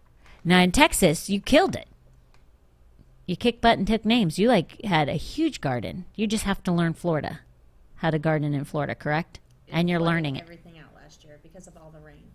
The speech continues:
Speaker 1: Yeah, last year was not good. And I did it last year,
Speaker 2: We
Speaker 1: but I
Speaker 2: should have
Speaker 1: stinky.
Speaker 2: buckets. That way I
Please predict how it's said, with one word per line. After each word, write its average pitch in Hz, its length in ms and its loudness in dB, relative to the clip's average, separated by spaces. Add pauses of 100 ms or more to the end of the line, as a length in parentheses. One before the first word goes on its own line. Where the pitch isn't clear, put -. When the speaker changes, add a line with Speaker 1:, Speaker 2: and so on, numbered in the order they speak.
Speaker 1:
Yeah, 131 280 -6
last 160 320 -4
year 277 100 -2
was 254 140 0
not 185 260 0
good. 160 260 -2 (340)
And 165 160 2
I 190 160 4
did 233 160 4
it 147 80 2
last 160 320 -2
year, 160 100 2
Speaker 2:
We 151 60 -2
Speaker 1:
but 165 100 4
I 185 60 6
Speaker 2:
should 220 80 4
have - 60 -2
Speaker 1:
stinky. 190 320 -2
Speaker 2:
buckets. - 520 -20
That 160 180 -20
way 165 100 -20
I 165 120 -20